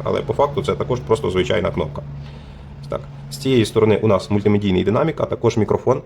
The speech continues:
для того, щоб розмовляти. І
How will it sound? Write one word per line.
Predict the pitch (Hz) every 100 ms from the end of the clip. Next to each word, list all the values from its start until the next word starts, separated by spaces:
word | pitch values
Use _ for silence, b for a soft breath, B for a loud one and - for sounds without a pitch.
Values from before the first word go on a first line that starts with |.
| - -
для | 98 98
того, | 113 110
щоб | - 95 -
розмовляти. | 101 98 90 - - b b b - - - - - - -
І | 110